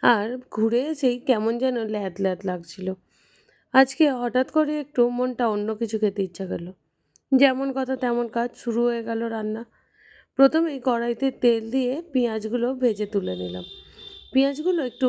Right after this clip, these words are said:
লো ফ্লেমেই ভাজতে হবে, যাতে কড়মড়ে হয়। তারপরে ওই তেলেই কিছুটা আলু ডুমো ডুমো করে কেটে দিয়ে দিয়েছি।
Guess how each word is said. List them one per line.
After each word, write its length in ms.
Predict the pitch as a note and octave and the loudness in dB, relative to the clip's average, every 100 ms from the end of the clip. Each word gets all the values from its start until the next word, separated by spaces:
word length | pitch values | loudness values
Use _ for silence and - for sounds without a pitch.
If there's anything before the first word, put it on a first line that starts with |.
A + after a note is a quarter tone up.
| C4+ | 0
লো 160 | C#4 A#3+ | -2 -4
ফ্লেমেই 380 | A3+ A#3+ A#3+ C4+ | 0 0 0 -2
ভাজতে 360 | B3+ A3+ G#3 A#3 | -2 -4 0 0
হবে, 220 | G3+ A3 F#4+ G#4 | 2 -2 -4 -2
যাতে 320 | C4 A3 A#3 D4+ | -4 0 0 -2
কড়মড়ে 500 | - A#3+ G#3 G3+ F#3+ | 0 0 0 -4 -6
হয়। 220 | F#3 F3 F3 _ _ _ _ _ _ _ _ - | -8 -10 -14 _ _ _ _ _ _ _ _ 4
তারপরে 340 | C4 B3+ D#4+ | 4 4 0
ওই 160 | D4+ B3+ | 0 -2
তেলেই 340 | - C#4+ B3+ B3 A#3+ | -2 0 0 -4 -4
কিছুটা 360 | C4 C4+ C4+ A#3+ | -2 0 0 0
আলু 240 | A3 G#3 B3 | -2 -2 -4
ডুমো 260 | C4 A#3+ A3+ | -2 -2 0
ডুমো 240 | G#3+ A3 | -2 -4
করে 200 | G#3+ G#3+ G#3+ | -2 -2 0
কেটে 280 | G#3+ G#3 G#3 | 0 0 -2
দিয়ে 220 | G3+ G3 | 0 -2
দিয়েছি। 340 | G3 F#3+ - | -2 -4 0